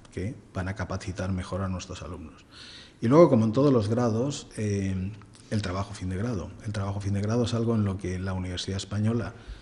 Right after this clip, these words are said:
no ha tenido tradición. Los grados de cuatro años ya lo han hecho este año pasado. Lo que yo conozco de lo que ha ocurrido aquí en la facultad, pues es algo que se tiene que matizar, mejorar.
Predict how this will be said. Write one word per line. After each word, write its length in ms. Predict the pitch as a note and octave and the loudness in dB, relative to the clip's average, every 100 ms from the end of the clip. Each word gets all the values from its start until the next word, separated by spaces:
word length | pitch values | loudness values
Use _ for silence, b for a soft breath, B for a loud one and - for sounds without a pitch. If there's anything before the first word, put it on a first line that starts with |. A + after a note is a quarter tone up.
| b | b
no 140 | G2 F#2+ | -4 -2
ha 80 | F#2 | -2
tenido 320 | F2+ F2 E2+ | -4 -4 -6
tradición. 540 | F2 F2+ - B2 G#3 - B B B B B | -4 -4 -2 -2 -2 -6 B B B B B
Los 160 | G#2+ G#2+ | 0 2
grados 360 | G#2+ B2 A#2 G#2+ | 4 4 4 2
de 80 | |
cuatro 340 | G#2 G#2+ G#2+ G#2 | 2 0 0 2
años 300 | B2+ A#2+ G#2 | 4 4 4
ya 140 | G2+ | 2
lo 80 | G2 | 0
han 80 | G2 | 0
hecho 260 | G2+ - | -2 -2
este 180 | G2 - | -4 -4
año 200 | F#2 G2 | -4 -4
pasado. 600 | F#2 - B2 D3 F3+ - - | -2 0 2 2 2 0 -4
Lo 160 | G#2+ | -4
que 100 | - | -4
yo 140 | F#2 G2+ | -4 -2
conozco 500 | F#2+ G#2 - G2+ F#2+ | -2 -2 -4 -4 -4
de 260 | F#2+ F#2 F2+ | -4 -4 -6
lo 160 | F#2 | -6
que 60 | G2 | -4
ha 40 | |
ocurrido 300 | F#2+ G2 F#2+ | -4 -4 -2
aquí 100 | F#2 | -2
en 60 | F#2 | -4
la 80 | F2+ | -6
facultad, 500 | G2 F2+ G2+ C3 G2 | -6 -4 -2 0 -2
pues 220 | F2+ - | -4 -8
es 120 | - | -8
algo 260 | F2 F2+ F2+ | -6 -6 -8
que 60 | |
se 120 | - | -8
tiene 240 | F2 F2 F#2+ | -8 -8 -8
que 80 | E2+ | -8
matizar, 560 | E2+ - - A#2+ A#2+ | -8 -8 -2 0 2
mejorar. 520 | G#2+ F#2 F2+ A2+ D3 | 0 -2 -2 0 0